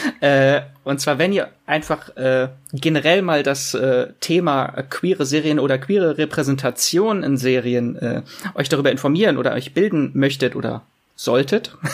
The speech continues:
<laughs> äh, einfach um mal so einen Überblick zu bekommen, was ist in den letzten Jahrzehnten überhaupt passiert, weil manchmal guckt man Filme und merkt das nicht oder bekommt das halt nur peripher mit. Und da gibt's eine sehr tolle, äh,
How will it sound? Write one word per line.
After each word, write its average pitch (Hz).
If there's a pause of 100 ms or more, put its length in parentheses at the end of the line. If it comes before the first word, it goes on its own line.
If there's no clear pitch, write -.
(260)
<laughs> -
äh, 135
einfach 147
um 139
mal 143
so 143
einen 135
Überblick 156
zu 123
bekommen, 123
was 139
ist 110
in 135
den 135
letzten 131
Jahrzehnten 135
überhaupt 123
passiert, 139
weil 120 (300)
manchmal 135
guckt 147
man 123
Filme 151
und 120
merkt 127
das 139
nicht 135
oder 117
bekommt 135
das 135
halt 127
nur 120
peripher 120
mit. 143
Und 131
da 127
gibt's -
eine 120
sehr 135
tolle, 135 (480)
äh, 123